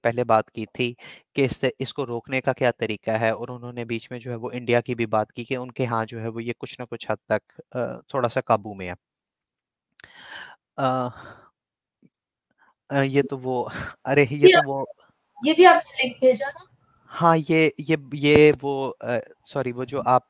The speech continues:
Speaker 1: अ, rapist वाली बात कर रही थी कि यूरोप में ख़वातीन का जो है वो, अ, निकाह कर दिया जाता था उनके rapist के साथ ही, ये उसकी जो है वो, अ, बाइबल के अंदर जो है वो डे-, deuteronomy के अंदर ये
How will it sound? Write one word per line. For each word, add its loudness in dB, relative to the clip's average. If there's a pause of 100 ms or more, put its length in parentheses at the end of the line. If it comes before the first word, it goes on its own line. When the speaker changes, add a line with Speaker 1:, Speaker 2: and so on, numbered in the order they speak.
Speaker 1:
अ, 0
rapist -2
वाली -4
बात 0
कर 0
रही -8
थी -10
कि -4
यूरोप -4
में -8
ख़वातीन -4
का -2
जो -10
है -6
वो, -6 (580)
अ, 2 (140)
निकाह 6
कर 0
दिया 0
जाता -2
था 0 (100)
उनके -4 (120)
rapist -4
के -6
साथ -4
ही, -8 (360)
ये 0
उसकी -8
जो -12
है -2
वो, -4 (180)
अ, -4 (380)
बाइबल 0
के -8
अंदर -8
जो -12
है -4
वो -8
डे-, -4 (220)
deuteronomy -6
के -6
अंदर -6
ये -2